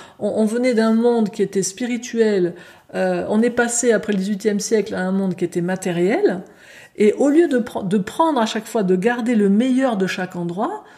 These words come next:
dans le monde d'avant, oui, il y avait une ignorance de certains principes, donc il n'y a, il y a pas, euh, tout à, à, à jeter de cette époque-là, mais il y a des choses à garder. Tout comme actuellement, on est dans un hypermatérialisme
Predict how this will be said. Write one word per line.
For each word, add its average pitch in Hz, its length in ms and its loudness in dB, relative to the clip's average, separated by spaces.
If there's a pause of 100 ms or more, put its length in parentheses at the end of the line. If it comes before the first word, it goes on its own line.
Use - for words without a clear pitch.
(160)
dans 233 160 4
le 254 100 2
monde 269 260 -2
d'avant, 214 640 0
oui, 294 220 2
il 302 60 2
y 233 60 4
avait 196 200 0
une 190 160 4
ignorance 190 720 0
de 175 100 2
certains 180 400 -2
principes, 185 640 -4 (560)
donc 180 200 -2
il 180 40 -2
n'y - 20 0
a, - 40 -2
il 170 40 0
y 170 60 2
a 160 40 0
pas, 180 400 2
euh, 160 240 -4 (100)
tout 196 220 -6
à, 165 300 -2 (340)
à, 156 500 -6
à 160 80 0
jeter 202 480 0
de 196 100 -2
cette 165 200 -4
époque-là, 254 380 -2
mais 440 60 4
il 339 40 6
y 262 40 6
a - 20 2
des 202 120 2
choses 190 180 0
à 180 80 2
garder. 226 600 -2 (540)
Tout 302 140 4
comme 302 220 6
actuellement, 226 600 2
on 302 80 2
est 240 80 4
dans 190 220 0
un 190 120 4
hypermatérialisme 208 1160 0